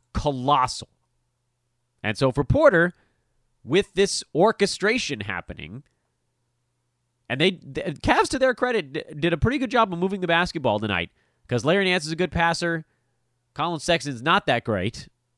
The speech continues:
He's your scoring guard, but Porter is a decent passer. Kevin Love is not terrible there. They were able to move the ball a little bit, and everybody got a few assists. They had thirty-six of them in the game. Actually, excuse me, twenty-eight of them. They only lost the assist battle to Utah by two.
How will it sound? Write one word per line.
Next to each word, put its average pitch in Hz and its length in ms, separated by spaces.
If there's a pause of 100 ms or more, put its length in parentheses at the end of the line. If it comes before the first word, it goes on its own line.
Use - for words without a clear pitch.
(120)
He's 123 200
your 123 120
scoring 151 560
guard, 90 320
but 107 160
Porter 160 480
is 175 340
a 135 60
decent 110 320
passer. 127 340
Kevin 90 280
Love 156 300
is 143 140
not 151 240
terrible 151 380
there. 139 320 (320)
They 151 80
were 208 100
able 247 140
to 240 40
move 254 140
the 240 80
ball 269 240
a - 20
little 151 160
bit, 110 300
and 135 180
everybody 208 380
got 104 160
a 90 40
few 107 180
assists. 87 340
They 139 120
had 202 180
thirty-six 262 580
of 349 60
them 190 160
in 90 80
the 90 60
game. 85 220
Actually, 143 360 (400)
excuse 202 200
me, 110 120
twenty-eight 214 400
of 127 80
them. 92 140 (320)
They - 80
only 269 120
lost 208 260
the 208 60
assist 190 240
battle 151 220
to 143 60
Utah 165 240
by 131 120
two. 143 480